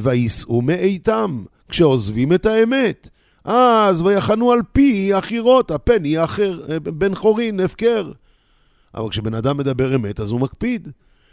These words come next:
החינוך לדבר אמת והחינוך לא לה-, להפקיר את הפה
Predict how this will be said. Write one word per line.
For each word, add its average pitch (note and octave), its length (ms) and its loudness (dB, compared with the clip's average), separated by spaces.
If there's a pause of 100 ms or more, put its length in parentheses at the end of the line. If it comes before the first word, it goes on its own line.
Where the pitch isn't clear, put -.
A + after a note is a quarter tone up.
(160)
החינוך D3 500 -4
לדבר B2+ 540 -4
אמת B2 400 -6
והחינוך A#2 680 -6 (360)
לא D#3 360 4
לה-, D3+ 320 0
להפקיר B2+ 560 -6
את B2+ 120 -6
הפה B2 200 -4